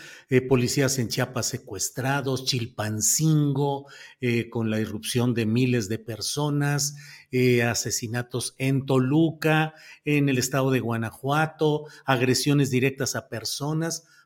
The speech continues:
Pareciera que hemos entrado en una nueva etapa en la cual hay una violencia desatada. No sé, Rubén, cuál sea tu punto de vista. Violencia desatada desde el flanco de la cuatro T. Dicen, vendrá más violencia porque en tiempos electorales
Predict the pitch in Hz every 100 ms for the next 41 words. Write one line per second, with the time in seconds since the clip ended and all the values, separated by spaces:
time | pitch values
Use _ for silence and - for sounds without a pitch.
0 | - 117 - 151 196 190 190 156 135 156
1 | 165 156 170 156 147 156 196 202 180 139
2 | - 175 185 - 175 139 120 180 196 202
3 | - - - 139 151 147 139 123 123 135
4 | 131 131 110 - 104 98 92 - - _
5 | - 135 160 160 156 156 - 131 135 143
6 | 143 139 147 143 139 143 139 139 160 170
7 | 185 185 185 - - - 127 139 160 160
8 | 139 143 - 180 185 202 147 127 127 127
9 | 123 - 151 160 156 147 131 120 151 147
10 | 139 180 196 190 - - - 147 151 135
11 | 127 127 180 180 180 170 156 175 180 190
12 | 185 175 170 175 190 139 143 143 170 170
13 | 151 147 139 151 175 202 214 214